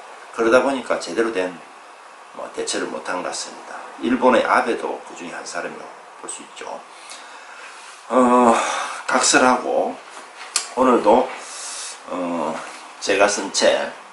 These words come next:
잘 안 팔리는 그 보다 얕게 사는 기술, 어, 이 책 중에서, 어, 일부분을, 어,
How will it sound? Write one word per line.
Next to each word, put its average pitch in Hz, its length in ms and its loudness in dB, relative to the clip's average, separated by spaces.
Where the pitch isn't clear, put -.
잘 104 240 2
안 95 140 2
팔리는 101 580 -6
그 - 140 -12
보다 110 520 4
얕게 117 360 0
사는 87 360 -8
기술, 104 380 -6
어, - 140 -8
이 - 100 -8
책 104 240 -4
중에서, 78 680 -2
어, 58 540 -6
일부분을, 87 640 -6
어, 64 360 -6